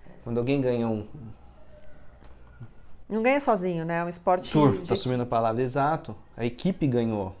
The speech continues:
Speaker 2: É.
Speaker 1: E o capitão sabe reconhecer isso.
Speaker 2: É isso.
Speaker 1: É o bom, o bom capitão, o
Speaker 2: É.
Speaker 1: bom líder, né?
Speaker 2: E as equipes também reconhecem os bons gregários, né?
Speaker 1: Exato. Então, é isso, né? Eu, a pessoa entra muito assim, "Não, eu quero, quero ganhar. Eu quero,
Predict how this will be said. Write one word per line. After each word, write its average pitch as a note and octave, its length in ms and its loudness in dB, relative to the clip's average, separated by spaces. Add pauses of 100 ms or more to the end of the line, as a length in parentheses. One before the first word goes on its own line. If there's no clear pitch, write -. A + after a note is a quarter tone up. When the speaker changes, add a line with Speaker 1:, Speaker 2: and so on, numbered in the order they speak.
Speaker 2:
É. - 60 -16 (380)
Speaker 1:
E - 40 -6
o A2+ 40 -6
capitão C#3+ 320 0
sabe C3+ 280 -4
reconhecer G#2+ 560 -8
isso. - 220 -18 (140)
Speaker 2:
É F#3 120 -10
isso. G3 360 -12 (180)
Speaker 1:
É G#2+ 100 -6
o A2+ 80 2
bom, C3 300 8
o B2 60 0
bom A#2 400 4 (760)
capitão, - 400 -12
o - 20 -8
Speaker 2:
É. G2 40 -8 (120)
Speaker 1:
bom F#2+ 40 -8
líder, G2 340 -8
né? G2+ 120 -8
Speaker 2:
E G3 80 4
as G3 160 8
equipes G#3 380 -4
também F#3 220 -4
reconhecem E3+ 520 -6
os E3 80 -6
bons D#3+ 260 -6
gregários, D#3 600 -6
né? C#3 200 -8
Speaker 1:
Exato. C3 680 0
Então, D3+ 560 -4 (440)
é B2 280 4
isso, D3 420 4
né? A2+ 220 0
Eu, G#2+ 340 2 (100)
a A2+ 140 0
pessoa - 260 -2
entra C3 140 0
muito B2+ 180 0
assim, B2+ 100 -6
"Não, B2+ 340 -4
eu A2+ 60 -8
quero, B2+ 460 -4 (240)
quero A#2 140 -4
ganhar. B2 400 -4
Eu A#2 40 -6
quero, B2 160 -10